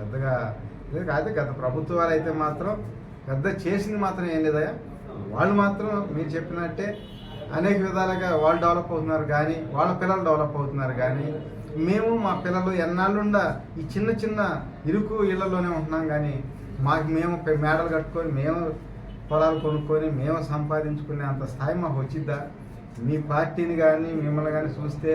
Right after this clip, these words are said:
ఒక నాయకత్వ లక్షణం, నాయకుడి లక్షణం కానీ వచ్చింది. ఖచ్చితంగా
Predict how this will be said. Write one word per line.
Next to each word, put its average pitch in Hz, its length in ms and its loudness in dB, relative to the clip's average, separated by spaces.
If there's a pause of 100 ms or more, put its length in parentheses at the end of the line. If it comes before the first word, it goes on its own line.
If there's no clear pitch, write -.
(100)
ఒక 131 200 -6
నాయకత్వ 151 540 -2
లక్షణం, 139 420 -6
నాయకుడి 143 360 -2
లక్షణం 139 360 -2
కానీ 131 160 -2
వచ్చింది. 120 360 -6 (680)
ఖచ్చితంగా 240 360 0